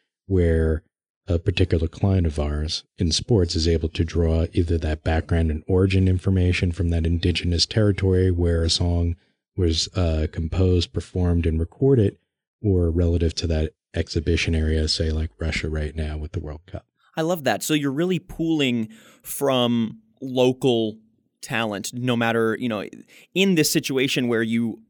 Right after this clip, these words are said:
Speaker 2: really have to create a lot of global music that appeals to such a wide audience, you really managed to pull all of that from the local areas and, and really get that authentic feel to them?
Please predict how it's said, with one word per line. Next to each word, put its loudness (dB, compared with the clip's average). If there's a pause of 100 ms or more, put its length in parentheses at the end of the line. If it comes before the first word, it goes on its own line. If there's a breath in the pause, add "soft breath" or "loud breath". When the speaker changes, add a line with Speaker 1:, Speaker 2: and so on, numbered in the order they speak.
Speaker 2:
really 0
have -10
to -10
create -4
a -4
lot -2
of -14
global -2
music -4
that -8
appeals -8
to -10
such -8
a -6
wide -2
audience, 0 (420 loud breath)
you 0
really 4
managed 2
to -4
pull -2
all -2
of -6
that -2
from 0 (180)
the -4
local -2
areas 0
and, -2
and -2
really 0
get -4
that -2 (280)
authentic -6
feel -2
to 0
them? 0